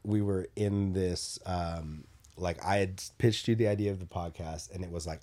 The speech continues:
"I'm just gonna be here to help facilitate things. Like, I'm just gonna help you do this show. You're gonna do <laughs> this show, and I'm gonna, I'm gonna be basically in the Jesse chair, but I'll, I might have some questions and things to gu-, help guide this,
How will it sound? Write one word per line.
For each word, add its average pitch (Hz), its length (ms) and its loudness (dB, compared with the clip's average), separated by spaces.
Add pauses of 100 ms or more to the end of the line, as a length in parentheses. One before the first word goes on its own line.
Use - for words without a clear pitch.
"I'm 120 240 2
just 123 180 -2
gonna 117 160 2
be 98 240 -2
here 95 200 0
to 82 120 -8
help 82 260 -8
facilitate 82 760 -10 (600)
things. 73 440 -10 (720)
Like, 85 120 -10
I'm 92 120 -2
just 98 120 -6
gonna 95 160 0
help 87 320 -6
you 80 280 -6
do 78 400 -8
this 73 160 -8
show. - 400 -12 (840)
You're 82 200 -6
gonna 82 180 -6
do 85 160 2
<laughs> - 100 2
this 120 140 10
show, 147 560 8
and 156 180 6
I'm 135 180 6
gonna, 151 300 8 (320)
I'm 127 160 8
gonna 135 140 8
be 123 180 6
basically 120 400 6
in 110 80 6
the 101 60 0
Jesse 123 360 6
chair, 104 280 4
but 98 160 0
I'll, 98 200 0
I 101 100 0
might 98 220 0
have 95 160 0
some 92 160 -8
questions 87 440 -6
and 85 120 -6
things 82 240 -6
to 90 100 -6
gu-, 80 300 -4
help 87 220 -4
guide 80 280 0
this, 76 220 -8